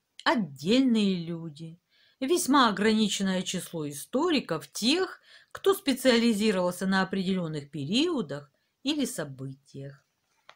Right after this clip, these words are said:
Так Юн легко вспоминал биографии древних знаменитостей, охотно и сознанием дела описывал жизнь императорского двора, рассказывал о нравах династии Тан,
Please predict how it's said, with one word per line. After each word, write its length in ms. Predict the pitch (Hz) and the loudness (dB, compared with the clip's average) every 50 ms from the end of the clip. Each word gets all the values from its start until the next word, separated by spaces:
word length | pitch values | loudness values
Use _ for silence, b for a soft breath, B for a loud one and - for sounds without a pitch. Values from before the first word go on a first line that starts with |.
| _ _ _ _ _ _ _ _ _ _ _ _ _ _ _ _ _ _ _ _ _ _ _ _ _ _ _ _ _ _ - | _ _ _ _ _ _ _ _ _ _ _ _ _ _ _ _ _ _ _ _ _ _ _ _ _ _ _ _ _ _ 2
Так 280 | 370 403 403 403 - 226 | 2 2 2 2 0 0
Юн 220 | 220 269 285 254 | 2 4 4 6
легко 640 | 220 202 220 220 - _ _ - 302 339 370 370 330 - | 6 4 4 2 0 _ _ -4 -2 -2 -2 -4 -8 -14
вспоминал 720 | - - - - - 226 208 220 220 226 294 349 359 285 | -16 -18 -8 -2 0 2 4 4 4 2 2 0 0 2
биографии 560 | 220 214 202 208 185 240 311 381 349 - 254 | 2 2 2 2 2 2 2 2 2 0 -2
древних 420 | 196 180 220 294 339 349 277 226 190 | -2 0 0 0 0 0 0 0 0
знаменитостей, 1200 | - 180 185 180 180 180 180 190 214 240 240 247 226 214 208 - - - 208 196 202 202 202 b b b b b b b | -2 -2 -2 -2 -2 0 0 0 0 -2 -2 -2 -4 -6 -6 -8 -10 -8 -6 -6 -6 -6 -10 b b b b b b b
охотно 560 | 202 233 233 - 285 320 302 - - 269 269 | -2 -2 0 2 0 0 2 2 4 4 6
и 60 | 254 | 4
сознанием 760 | 247 - 262 254 233 247 269 269 262 254 262 269 262 254 247 240 | 4 2 0 2 2 4 4 6 6 6 6 4 4 4 2 0
дела 340 | 277 320 349 311 254 226 | 0 0 0 2 2 2
описывал 500 | 220 214 233 226 214 - 226 226 226 214 | 2 2 0 -2 -2 0 0 2 2 2
жизнь 420 | 202 196 220 269 294 285 277 233 202 | 0 0 -2 -2 -2 0 0 2 2
императорского 800 | 185 - 208 185 214 240 240 - 220 214 - - 220 196 202 190 | 2 2 0 0 0 0 0 -2 -4 -6 -8 -8 -6 -4 -4 -4
двора, 560 | 175 180 185 180 170 170 170 170 165 170 - _ _ b b b b b b b b | -4 -4 -6 -6 -6 -8 -8 -10 -10 -12 -16 _ _ b b b b b b b b
рассказывал 640 | 165 165 165 - - - 196 196 170 170 175 170 | -2 0 0 0 0 0 0 2 0 0 -2 -2
о 80 | 170 170 | -2 -2
нравах 440 | 175 175 185 185 180 175 175 180 | -2 -2 0 0 0 0 -2 -4
династии 760 | 151 170 170 175 170 165 165 160 - - - 170 165 151 143 - | -4 -6 -6 -4 -4 -4 -6 -8 -10 -12 -12 -10 -10 -12 -8 -4
Тан, 440 | - 190 208 233 254 269 277 262 | -2 0 0 0 0 -2 -4 -8